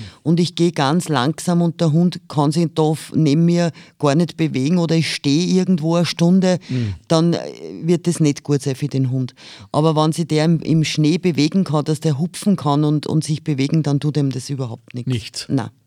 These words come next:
Speaker 2: Ja.
Speaker 1: Nein.
Speaker 2: Okay, wir fassen nochmal zusammen. Äh, ja, für, äh, Hunde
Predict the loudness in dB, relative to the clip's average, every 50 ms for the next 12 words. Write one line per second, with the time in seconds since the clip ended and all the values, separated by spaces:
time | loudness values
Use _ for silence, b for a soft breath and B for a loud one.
0 | _ _ _ -6 -4 -4 -6 -6 -10 -10 -10 -10 B B B B -4 -4 0 0
1 | 0 0 B -6 -8 B 0 0 0 2 0 -2 -2 0 0 2 4 4 4 2
2 | 2 0 0 -2 -2 -4 -6 -4 -2 -2 -2 0 0 0 0 -2 -4 B B B
3 | B -18 B -2 0 0 0 -2 B B B _ -4 -2 0 0 0 0 -2 -2
4 | -4 -6 B B B B -14 -8 -2 0 2 2 2 2 0 -4 -8 -14 _ _
5 | _ -6 -6 -4 -4 -4 -2 0 2 4 4 6 6 4 2 0